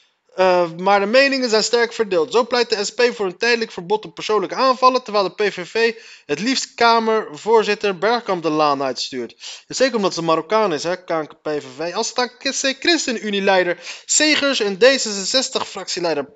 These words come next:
Paternotte ligt... Gadverdamme, ik haat die Paternotte. Geldt de bedreigingen van één persoon straks als grond om de microfoon van een Kamerlid dicht te draaien? Donderdag debatteren zij over de vraag of de reglementen van de Orde van de Kamer. Daar moeten we allemaal wat aan gaan doen.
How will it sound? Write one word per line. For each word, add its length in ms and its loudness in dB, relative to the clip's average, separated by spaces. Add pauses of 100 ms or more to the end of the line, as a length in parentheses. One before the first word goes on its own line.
(120)
Paternotte 640 -4
ligt... 240 -8
Gadverdamme, 680 -20
ik 60 -20
haat 180 -20
die 120 -20
Paternotte. 420 -20 (500)
Geldt 440 2
de 80 2
bedreigingen 760 2
van 140 0
één 220 2
persoon 320 0
straks 260 -2
als 120 -2
grond 300 -4
om 80 -4
de 60 -4
microfoon 540 -2
van 120 -4
een 80 -8
Kamerlid 520 -2
dicht 160 0
te 80 -10
draaien? 380 -2 (580)
Donderdag 500 2
debatteren 500 2
zij 100 2
over 120 0
de 80 -4
vraag 260 4
of 120 -10
de 60 -8
reglementen 400 -6
van 80 -8
de 60 -6
Orde 140 -6
van 80 -20
de 60 -14
Kamer. 360 -4
Daar 220 0
moeten 380 -8
we 200 -10
allemaal 480 -14
wat 180 -18
aan 160 -12
gaan 100 -10
doen. 140 -14